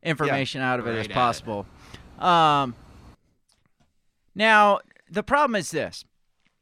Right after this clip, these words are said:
Speaker 1: After they shot it down, norad has come out and said, do I have that article? Um,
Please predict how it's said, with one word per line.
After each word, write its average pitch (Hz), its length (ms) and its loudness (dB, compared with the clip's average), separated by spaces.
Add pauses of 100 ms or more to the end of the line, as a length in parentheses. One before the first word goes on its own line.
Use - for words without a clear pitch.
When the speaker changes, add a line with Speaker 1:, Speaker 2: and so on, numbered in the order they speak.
(340)
Speaker 1:
After 226 360 4
they 165 140 -2
shot 135 260 -4
it 113 80 -10
down, 107 360 -6 (680)
norad 196 580 2
has 147 180 -4
come 160 240 -4
out 151 300 2 (220)
and 147 340 -4
said, 139 580 0 (1700)
do 147 140 -10
I 139 80 -2
have 127 140 -6
that 123 160 -6
article? 123 480 -6 (680)
Um, 160 580 0